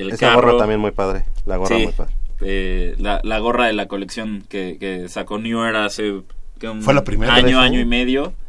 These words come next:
Speaker 2: Más, más, ¿no? Como unos dos años.
Speaker 1: Unos dos años.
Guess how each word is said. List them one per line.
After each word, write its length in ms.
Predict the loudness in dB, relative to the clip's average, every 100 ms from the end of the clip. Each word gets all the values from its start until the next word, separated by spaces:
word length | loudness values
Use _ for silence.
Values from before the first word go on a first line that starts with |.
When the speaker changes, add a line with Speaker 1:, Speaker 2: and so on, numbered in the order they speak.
| -10
Speaker 2:
Más, 400 | -12 -10 -10 -10 -12 -16 -16 -8
más, 200 | -8 -6
¿no? 160 | -8 -12 -16
Como 180 | -12 -8
unos 140 | -6
dos 160 | -6 -8
años. 220 | -10 -12 -10
Speaker 1:
Unos 240 | -6 -2 0
dos 200 | -2 -2
años. 360 | -4 -4 -4